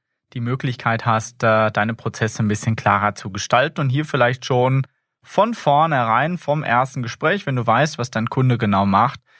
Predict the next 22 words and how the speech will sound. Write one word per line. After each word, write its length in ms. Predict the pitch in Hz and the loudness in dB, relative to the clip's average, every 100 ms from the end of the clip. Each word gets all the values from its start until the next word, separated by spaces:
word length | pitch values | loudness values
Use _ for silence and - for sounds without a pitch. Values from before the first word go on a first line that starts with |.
| _ - | _ -6
vielleicht 240 | 117 120 | -4 -2
auch 140 | 110 | -4
hier 200 | - 120 | -2 -2
schon 260 | 123 117 117 | 0 0 -2
zielgerichteter 1040 | - 175 175 143 127 127 123 113 110 110 - - - | 0 0 2 2 2 0 -2 2 2 2 -2 -18 -2
die 100 | 165 | 0
richtigen 600 | 113 98 - 113 139 156 - | 0 -4 -4 -4 -2 -2 -6
Fragen 520 | - - 90 92 95 | -6 0 0 0 -6
zu 140 | - | -8
stellen. 460 | - - - - _ _ _ _ _ _ _ _ _ | -10 -10 -16 -20 _ _ _ _ _ _ _ _ _
Am 140 | 123 | -2
Ende 320 | 143 190 220 156 | 0 2 2 2
wirst 220 | 160 - | 0 0
du 200 | 147 143 _ | 0 -2 _
jeden 400 | - 135 196 170 | -4 0 0 -2
Kunden 460 | - 175 214 - 202 | 2 4 4 2 2
oder 160 | 143 127 | 4 4
auch 100 | - | 2
jeden 260 | 135 127 | -4 -6
potenziellen 720 | - 151 147 127 - 117 107 | -4 -2 0 0 2 2 4
Neukunden 580 | 104 127 170 160 147 117 | 4 2 2 2 2 2
also 380 | 113 120 117 | 0 2 -2